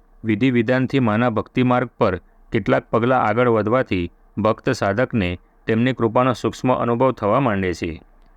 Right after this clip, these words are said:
આ દુઃખ સ્વરૂપ સંસાર તેમને માટે અત્યંત સુખદ અને સુગમ બની જાય છે. માની ઉપાસના મનુષ્યને સહજ ભાવથી ભવસાગર પાર કરવાનો સૌથી સારો અને શ્રેષ્ઠ માર્ગ છે. મા કુષ્માંડાની ઉપાસના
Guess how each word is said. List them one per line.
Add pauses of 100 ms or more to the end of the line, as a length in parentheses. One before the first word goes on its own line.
(160)
આ
દુઃખ
સ્વરૂપ
સંસાર
તેમને
માટે (180)
અત્યંત
સુખદ
અને
સુગમ
બની
જાય
છે. (400)
માની
ઉપાસના
મનુષ્યને
સહજ
ભાવથી
ભવસાગર
પાર
કરવાનો
સૌથી
સારો
અને
શ્રેષ્ઠ
માર્ગ
છે. (480)
મા
કુષ્માંડાની
ઉપાસના